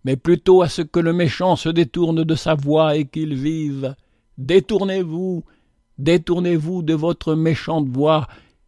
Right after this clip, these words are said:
et pourquoi mourriez-vous, ô maison d'Israël ? Grand Dieu, Père des miséricordes, fais pénétrer au fond de leur cœur ce cri d'alarme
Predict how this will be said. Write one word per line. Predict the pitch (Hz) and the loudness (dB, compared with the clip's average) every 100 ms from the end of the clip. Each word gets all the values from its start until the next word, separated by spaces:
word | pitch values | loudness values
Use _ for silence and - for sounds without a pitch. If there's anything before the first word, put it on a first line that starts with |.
| _ - | _ -2
et | 156 | -2
pourquoi | - 160 - 175 | 0 -2 0 0
mourriez-vous, | 160 156 156 160 139 175 165 - _ - | 2 2 2 2 2 0 -2 -2 _ 2
ô | 175 | 4
maison | 170 165 147 160 151 | 4 0 0 0 0
d'Israël ? | 139 - 135 135 135 131 113 104 107 _ _ _ _ _ - | -2 -4 -4 -4 -2 -2 -4 -8 -12 _ _ _ _ _ -10
Grand | 120 190 202 | -2 0 0
Dieu, | 165 156 175 139 120 _ _ _ _ _ | -2 0 0 -2 -4 _ _ _ _ _
Père | 196 220 202 180 | 4 6 4 4
des | 175 | 4
miséricordes, | 185 156 175 160 - 151 139 120 107 - _ - | 4 2 2 0 0 -2 -2 -6 -10 -12 _ -4
fais | - 208 | 4 4
pénétrer | - 208 196 - 196 | 6 2 2 2 2
au | 190 170 | 4 0
fond | - 196 180 | -2 -4 0
de | |
leur | 170 160 - | 2 0 0
cœur | 196 185 - | 2 2 0
ce | - 165 | -2 -2
cri | - 185 185 | 0 0 2
d'alarme | 175 185 170 139 120 135 | 2 2 2 2 -2 -6